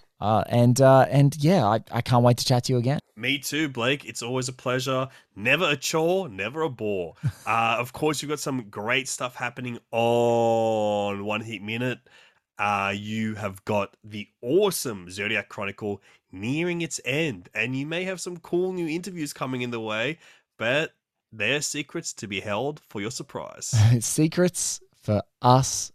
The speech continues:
Speaker 1: and for the Patreon, and then eventually after Zodiac Chronicle ends and I can finally walk away, I can leave the cafe as Mark Ruffalo did with swagger and throw on my trench coat,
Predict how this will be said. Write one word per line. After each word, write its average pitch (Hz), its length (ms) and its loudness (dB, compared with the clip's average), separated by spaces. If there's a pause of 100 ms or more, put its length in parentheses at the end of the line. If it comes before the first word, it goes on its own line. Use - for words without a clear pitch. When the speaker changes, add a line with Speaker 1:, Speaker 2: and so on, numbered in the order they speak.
Speaker 1:
and 101 160 0
for - 80 -2
the 87 120 0
Patreon, 143 800 2
and 110 280 4
then 123 260 6
eventually 123 640 4
after 123 340 4
Zodiac 120 380 4
Chronicle 123 400 0
ends 117 240 2
and 104 80 2
I 101 80 2
can 101 160 0
finally 120 500 2
walk 113 300 2
away, 113 420 6
I 101 60 -4
can 101 240 0
leave 131 320 6
the 135 100 2
cafe 123 520 4
as 110 160 2
Mark 113 220 2
Ruffalo 123 380 4
did 113 260 2
with 107 100 2
swagger 113 540 6
and 110 120 0
throw 123 220 4
on 127 120 6
my 120 140 4
trench 110 380 -2
coat, 104 300 6